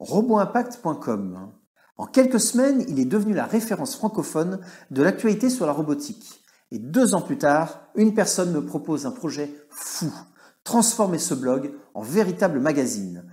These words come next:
Et en l'espace de six mois, j'ai appris tout seul le métier de journaliste et rédacteur en chef, et j'ai livré mon premier numéro. Aujourd'hui, en deux mille vingt et un,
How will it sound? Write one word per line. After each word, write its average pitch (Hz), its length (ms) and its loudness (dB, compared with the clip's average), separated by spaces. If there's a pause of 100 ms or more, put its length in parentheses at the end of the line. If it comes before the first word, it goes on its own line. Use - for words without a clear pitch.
(200)
Et 107 100 -8
en 131 80 0
l'espace 170 400 2
de 117 80 -2
six - 300 6
mois, 147 360 2
j'ai 131 140 -2
appris 127 220 -2
tout - 180 -4
seul 196 220 0
le 139 80 0
métier 131 240 -2
de 117 100 -4
journaliste 127 600 -2 (320)
et 208 100 6
rédacteur 147 420 0
en 110 60 -6
chef, - 420 -8 (300)
et 262 80 2
j'ai 190 140 0
livré 151 240 0
mon 143 140 -2
premier 175 280 -2
numéro. 123 480 -4 (540)
Aujourd'hui, 120 400 -4
en 104 60 -2
deux 143 160 2
mille 226 140 4
vingt 139 240 -4
et 98 100 -4
un, 113 160 -8